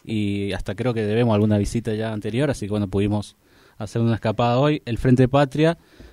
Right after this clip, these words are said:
es un espacio nuevo en la provincia, como decías, se constituye a partir de, del, del encuentro y la confluencia de distintos espacios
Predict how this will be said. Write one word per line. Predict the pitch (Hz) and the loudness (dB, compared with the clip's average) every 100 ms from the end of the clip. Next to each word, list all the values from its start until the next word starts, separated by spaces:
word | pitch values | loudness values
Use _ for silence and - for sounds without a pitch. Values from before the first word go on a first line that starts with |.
| - | -12
es | 107 | -4
un | 117 | -2
espacio | 113 131 127 131 123 117 | 0 2 2 4 6 6
nuevo | 120 131 | 8 8
en | 127 | 8
la | 113 | 8
provincia, | 113 123 143 - 139 | 8 8 6 4 0
como | 110 101 | 2 0
decías, | 104 - 131 135 | 0 0 -2 -2
se | - 107 | -6 -6
constituye | 104 - 107 123 | -4 0 4 6
a | 123 | 6
partir | 113 104 120 | 4 2 2
de, | 117 | 4
del, | 104 101 98 | 4 0 -2
del | 101 98 | -4 -4
encuentro | 101 120 120 | 2 2 4
y | 113 | 2
la | 101 | 2
confluencia | 95 - 110 120 | 0 2 2 0
de | 110 | -4
distintos | - 113 | -4 0
espacios | 123 - 113 - 117 | 0 0 -2 -2 -2